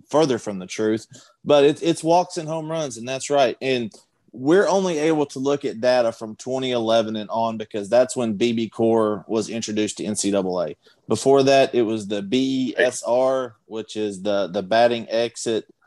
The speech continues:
um, ratio, so to speak. It had more trampoline effect, more bounce, you know, coming off the bat.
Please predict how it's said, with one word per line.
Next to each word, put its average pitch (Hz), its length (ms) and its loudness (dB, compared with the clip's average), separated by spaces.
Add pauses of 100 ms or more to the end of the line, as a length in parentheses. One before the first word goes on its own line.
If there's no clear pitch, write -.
(380)
um, 101 720 0
ratio, 127 920 0
so 127 220 -4
to 123 60 -4
speak. 127 300 -2
It 117 80 -6
had 139 220 2
more 127 160 -4
trampoline 117 840 -6
effect, 101 460 0
more 113 160 4
bounce, 110 580 0
you 101 160 -4
know, 87 100 -4
coming 117 340 2
off 113 180 4
the - 80 -4
bat. 127 400 2